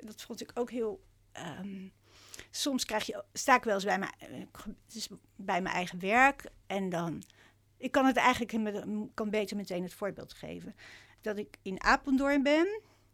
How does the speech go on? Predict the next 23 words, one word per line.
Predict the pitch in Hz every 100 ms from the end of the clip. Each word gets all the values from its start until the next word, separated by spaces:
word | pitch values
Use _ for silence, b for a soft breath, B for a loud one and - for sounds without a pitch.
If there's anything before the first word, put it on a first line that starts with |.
| -
en | - 214
ik | 185
keek | 240 220
naar | 214
mijn | 165
eigen | 185 180
werk, | 185 220 226 151
daar | 160
was | 165 -
het | -
denk | 165 175
ik | 160
iets | 196 -
mee, | 190 185 190 196 -
en | 208 226
dat | 214 180
een | 185 175 -
mevrouw | 185 180 180
mij | 196 -
aansprak | 170 196 - 170 185 185
en | -
die | 175
zei: | 170 175